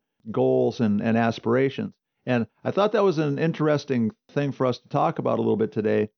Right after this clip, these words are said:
And honestly, it's a little bit outside my normal thought process, but it really did make me think a little bit. And so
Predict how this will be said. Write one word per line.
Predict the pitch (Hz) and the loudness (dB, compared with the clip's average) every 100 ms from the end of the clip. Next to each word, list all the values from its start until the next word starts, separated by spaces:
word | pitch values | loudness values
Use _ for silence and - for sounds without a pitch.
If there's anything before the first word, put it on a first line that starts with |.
| _ _ _ _ _ _ | _ _ _ _ _ _
And | 139 | 0
honestly, | 151 208 202 147 | 2 2 2 0
it's | - | 0
a | |
little | 139 170 | 0 2
bit | 151 | 2
outside | 147 143 - 135 131 | 0 0 -2 0 2
my | 131 127 123 120 110 _ _ _ _ | 2 2 2 0 -2 _ _ _ _
normal | - 135 160 151 127 110 - _ _ | -2 2 2 2 2 0 -6 _ _
thought | - 220 254 | -2 0 0
process, | 131 107 107 127 | 0 -2 0 -2
but | - 143 | 0 0
it | |
really | 143 226 185 | 2 2 2
did | 175 160 | 0 0
make | 143 | -4
me | 127 | -4
think | 117 139 127 | -2 -2 0
a | |
little | 113 107 | 0 0
bit. | 107 104 | 0 -2
And | 117 | -2
so | - 127 120 | 0 2 0